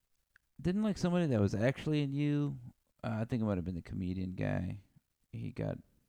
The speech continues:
I don't know, he was in it, and then they're like, "Well, he, he had some allegations of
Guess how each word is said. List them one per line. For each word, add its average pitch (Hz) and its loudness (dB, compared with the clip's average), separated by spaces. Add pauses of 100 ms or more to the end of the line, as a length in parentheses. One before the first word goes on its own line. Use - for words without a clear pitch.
(120)
I 117 -8
don't 110 -10
know, - -12
he 120 -10
was 98 -8
in 104 -4
it, 98 -2
and - -10
then - -6
they're - -4
like, - -8
"Well, - -4
he, - -8 (840)
he 113 0
had 98 2
some 90 -4
allegations 92 -4
of 90 -4